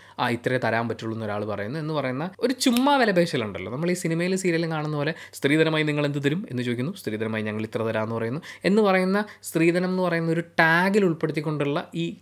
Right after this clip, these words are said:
കൈമാറ്റ പരിപാടികളുണ്ടല്ലോ, ഇതിനൊക്കെ അപ്പുറത്ത് സ്ത്രീധനം എന്ന് പറയുന്നത്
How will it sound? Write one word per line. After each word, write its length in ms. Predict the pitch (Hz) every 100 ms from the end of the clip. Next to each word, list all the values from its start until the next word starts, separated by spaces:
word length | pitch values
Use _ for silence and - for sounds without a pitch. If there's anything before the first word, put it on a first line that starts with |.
| -
കൈമാറ്റ 380 | 147 143 151 143
പരിപാടികളുണ്ടല്ലോ, 800 | 143 123 123 117 107 98 95 87 - - -
ഇതിനൊക്കെ 520 | 208 254 254 254 -
അപ്പുറത്ത് 540 | 180 - 143 - 98 -
സ്ത്രീധനം 460 | - 160 180 196 202
എന്ന് 120 | 208
പറയുന്നത് 460 | 180 143 143 143